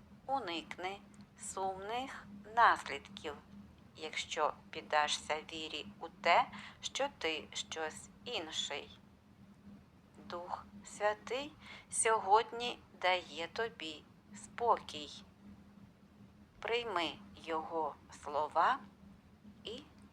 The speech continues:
запропонуй їх йому. Пам'ятай, тобі не потрібно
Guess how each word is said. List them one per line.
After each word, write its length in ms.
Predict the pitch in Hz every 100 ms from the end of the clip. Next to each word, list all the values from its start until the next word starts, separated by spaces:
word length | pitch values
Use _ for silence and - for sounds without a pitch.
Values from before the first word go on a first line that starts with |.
| -
запропонуй 1160 | 214 - 226 262 - 269 - 240 190 165 156 - - - - - -
їх 640 | 180 170 156 156 - - - - -
йому. 520 | - 190 180 160 151 - - 202 196 - - - - 202 202 - 208 202 - - 202 - 202 - - - - - - _ _ _ _ - - - - _ _ _ _ _ _
Пам'ятай, 720 | 202 226 247 262 - 156 147 - _ _ _ _ - _ _
тобі 440 | 196 202 240 254 - _
не 300 | 214 220 269
потрібно 840 | 285 311 302 214 202 - 214 226